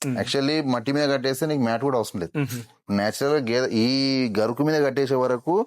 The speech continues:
Speaker 1: మ్మ్.
Speaker 2: నీకు పొదువాపు వస్తది.
Speaker 1: పొదువాపు
Speaker 2: ఈ
Speaker 1: వస్తే
Speaker 2: సిమెంట్.
Speaker 1: కాళ్ళు కూడా దెబ్బ-
Speaker 2: కాళ్ళు కూడా పండి లేచడం. ఎందుకంటే ఆరు వందల నుంచి, ఐదు వందల నుంచి ఏడు వందల కిలోలు ఉంటది.
Speaker 1: మ్మ్.
Speaker 2: పండి లేచినప్పుడల్లా ఇక్కడ ఇవి దెబ్బలు తగులుతాయి.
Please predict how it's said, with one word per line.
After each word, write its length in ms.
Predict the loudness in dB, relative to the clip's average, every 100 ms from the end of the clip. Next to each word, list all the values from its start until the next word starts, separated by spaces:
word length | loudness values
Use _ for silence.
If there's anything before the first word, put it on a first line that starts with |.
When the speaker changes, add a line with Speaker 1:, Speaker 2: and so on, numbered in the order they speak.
| -2
Speaker 1:
మ్మ్. 240 | -4 0 -2
Speaker 2:
నీకు 160 | -2
పొదువాపు 440 | -2 0 2 0 -4
వస్తది. 240 | -10 -14 -6
Speaker 1:
పొదువాపు 340 | -2 0 0 0
Speaker 2:
ఈ 40 |
Speaker 1:
వస్తే 140 | -2 -2
Speaker 2:
సిమెంట్. 200 | 0 0
Speaker 1:
కాళ్ళు 200 | 0 0
కూడా 200 | 0 0
దెబ్బ- 180 | 0
Speaker 2:
కాళ్ళు 260 | -2 0 0
కూడా 160 | 0 -2
పండి 280 | -2 0
లేచడం. 340 | 0 -2 -2 -2
ఎందుకంటే 320 | -2 0 0
ఆరు 180 | 0 0
వందల 160 | 0
నుంచి, 380 | -2 0 2 2
ఐదు 80 | 2
వందల 160 | 0 0
నుంచి 200 | 0 0
ఏడు 100 | 0
వందల 140 | -2
కిలోలు 280 | -2 0 0
ఉంటది. 240 | 0 -2 -4 -4
Speaker 1:
మ్మ్. 120 | -2
Speaker 2:
పండి 200 | 0 0
లేచినప్పుడల్లా 560 | 0 -2 -2 0 0
ఇక్కడ 180 | 0 0
ఇవి 160 | 0 0
దెబ్బలు 360 | 0 0 0
తగులుతాయి. 380 | 0 -2 -4 -8